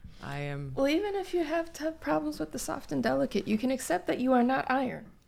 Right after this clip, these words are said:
Speaker 1: That's true.
Speaker 2: Yeah, yeah.
Speaker 1: Yes.
Speaker 2: Start there.
Speaker 1: Yes. So in the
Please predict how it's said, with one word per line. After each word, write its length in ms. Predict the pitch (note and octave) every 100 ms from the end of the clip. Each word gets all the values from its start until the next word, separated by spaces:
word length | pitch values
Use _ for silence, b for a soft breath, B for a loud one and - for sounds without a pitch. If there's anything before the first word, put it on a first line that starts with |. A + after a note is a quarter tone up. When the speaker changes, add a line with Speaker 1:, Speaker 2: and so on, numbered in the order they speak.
| - _ - - -
Speaker 1:
That's 240 | - F#3+ F#3+
true. 280 | F#3 A#2+ D3
Speaker 2:
Yeah, 240 | - C4 A#3
yeah. 360 | - B3+ F#3+ - -
Speaker 1:
Yes. 300 | E3 D#3 -
Speaker 2:
Start 280 | - G#4+ A4+
there. 300 | - - G#3+ -
Speaker 1:
Yes. 500 | F#3 D3+ - - - - - - - - - - - - _ _ _ -
So 460 | - A3 G3+ F#3+ -
in 280 | - A#3+ B3
the 380 | G#3 F3 D#3